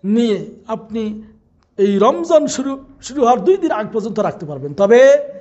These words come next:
আরেকটি জিনিস শুনে রাখেন এই নফল রোজা রাখা সম্পর্কে। এই নফল রোজাগুলি আপনি একদিন পর একদিনও রাখতে পারেন, হ্যাঁ, পাশাপাশিও রাখতে পারেন, অথবা সোমবার, বৃহস্পতিবার রাখেন। কথা বুঝলেন না? এভাবে রাখবেন। এখন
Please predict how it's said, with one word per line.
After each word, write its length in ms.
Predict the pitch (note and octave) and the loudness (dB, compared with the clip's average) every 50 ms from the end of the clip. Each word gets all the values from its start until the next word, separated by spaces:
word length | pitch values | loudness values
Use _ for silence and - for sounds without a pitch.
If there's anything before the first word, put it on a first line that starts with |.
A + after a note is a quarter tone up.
| - - _ _ | -20 -20 _ _
আরেকটি 320 | - G3 A3 A3 - - A#3 | -8 -4 -4 -4 -4 -6 -10
জিনিস 340 | G#3 G#3+ A3 A3 - - - | -10 -8 -10 -10 -12 -12 -8
শুনে 160 | G#3+ A3 A3 | -6 -4 -2
রাখেন 300 | G#3+ G#3 G3 G3 G3 F#3+ | -2 -2 -2 -2 -2 0
এই 100 | G3+ G3+ | 0 0
নফল 240 | G3 A3 - - A#3+ | 0 0 0 0 0
রোজা 240 | A#3 A3+ A3 A3+ | 0 2 2 0
রাখা 180 | G#3+ G#3 G3+ A3 | 0 0 -2 -2
সম্পর্কে। 680 | G#3 A3 A3+ G3+ A3+ G3+ E3+ G3+ E3+ - - _ _ _ _ _ _ _ _ _ _ _ _ _ _ _ _ _ _ _ _ _ _ _ _ _ _ _ - | -4 -4 -6 -4 -6 -6 -6 -10 -14 -14 -20 _ _ _ _ _ _ _ _ _ _ _ _ _ _ _ _ _ _ _ _ _ _ _ _ _ _ _ 2
এই 260 | G3 A#3 C#4+ D4+ D4 | 2 4 4 4 2
নফল 360 | C#4+ D4+ C#4+ C#4+ C4+ D4+ D4+ | 2 2 2 2 2 0 0
রোজাগুলি 560 | C#4+ C#4+ C4+ C#4 C#4 C4+ A#3+ C#4 C4+ C#4 C4+ | 2 0 0 0 0 -2 -2 -4 -4 -2 -2
আপনি 460 | C4+ A#3+ - - A#3+ A#3+ A#3+ A#3 A#3+ A#3+ - - - _ _ _ _ - | -2 -4 -4 -6 -6 -6 -6 -6 -8 -10 -14 -18 -20 _ _ _ _ -4
একদিন 400 | F#3+ G3+ F#3+ F3+ G3+ A#3+ A3+ - | -4 -4 -4 -2 -4 -4 -4 0
পর 140 | A3 A3 | 0 0
একদিনও 360 | G#3+ G3 F3 E3+ A3 A#3 A#3+ A#3 | 0 0 0 -2 -2 0 0 0
রাখতে 300 | A3+ - - - G#3+ F3+ | -2 -2 -6 -8 -8 -8
পারেন, 280 | G3 G3 G3+ G3 - - _ _ _ _ _ _ _ _ _ | -8 -10 -12 -14 -18 -20 _ _ _ _ _ _ _ _ _
হ্যাঁ, 280 | - G3+ A3 G3+ F3+ D#3+ - | -6 -2 0 0 0 -2 -2
পাশাপাশিও 560 | - G#3+ - A#3+ A#3 - G3 G#3 C4 B3+ A#3+ | -4 -2 0 0 0 -2 -2 -2 -2 -2 0
রাখতে 260 | A#3 G#3 E3 E3 A3+ | -2 -2 -6 -6 -8
পারেন, 340 | A#3 - A3 A3 G#3+ A3 G#3+ | -6 -6 -6 -8 -8 -8 -6
অথবা 300 | - B3+ B3 C#4 C4+ C4+ | -4 -2 0 2 2 2
সোমবার, 440 | - - - A3 A3 A3 A#3+ A#3+ A#3+ | 0 -2 -6 -6 -4 -2 -2 -2 -2
বৃহস্পতিবার 640 | F#3+ F#3 F#3 G3+ - - A#3+ G#3 F#3+ A3 A3 A3 | -2 -4 -6 -6 -6 -8 -10 -8 -4 -4 -4 -2
রাখেন। 240 | A3 G#3+ - G3+ A3 A3 - - - - _ _ _ _ _ _ _ _ _ | -2 -4 -6 -6 -10 -10 -12 -18 -20 -20 _ _ _ _ _ _ _ _ _
কথা 200 | - A3 G3+ C4 | -2 2 2 2
বুঝলেন 220 | D4 D4+ D#4 E4+ D#4 | 2 2 -2 -2 -2
না? 180 | C4 G3+ D3+ - D3 - - - | -2 -4 -6 -8 -14 -16 -10 -4
এভাবে 280 | A3 A#3+ A3+ A3+ B3 B3 | 0 2 2 2 2 0
রাখবেন। 400 | A3 F3+ D#3 C#3+ D3 C#3 C3+ C3+ - _ _ _ _ _ _ _ _ - | -2 -2 -4 -6 -10 -10 -10 -12 -18 _ _ _ _ _ _ _ _ -8
এখন 460 | F3+ A3 B3 B3+ - D#4 F#4 F#4+ | -2 -2 -2 0 4 4 4 4